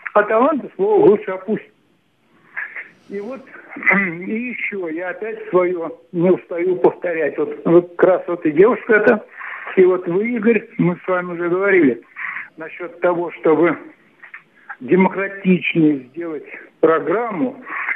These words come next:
что я говорил, вот и ребят нас побольше,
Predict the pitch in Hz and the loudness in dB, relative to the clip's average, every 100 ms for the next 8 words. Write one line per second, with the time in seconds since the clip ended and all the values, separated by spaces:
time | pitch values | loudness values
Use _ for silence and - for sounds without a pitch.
0 | - - 175 165 151 160 175 175 151 143 | -8 -2 2 2 2 2 2 2 0 -2
1 | 156 - 147 131 _ 139 147 185 202 208 | -8 -10 -14 -14 _ -6 0 0 2 2
2 | 196 - _ - 185 185 190 - 196 | 2 -4 _ -6 -2 -2 -4 -4 -4